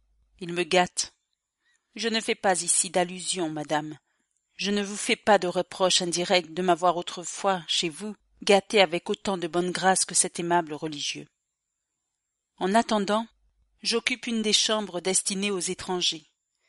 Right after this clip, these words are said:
Cette chambre, toute monastique, n'a pour ornement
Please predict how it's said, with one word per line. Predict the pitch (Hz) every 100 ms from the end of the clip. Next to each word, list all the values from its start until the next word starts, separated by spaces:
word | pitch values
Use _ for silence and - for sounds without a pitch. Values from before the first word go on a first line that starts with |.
| _ _ _ -
Cette | - 180 190
chambre, | - - 226 226 180
toute | - 214
monastique, | 196 175 170 - - 240 - - _ _ -
n'a | 208 226
pour | - 196 -
ornement | 214 208 190 190 214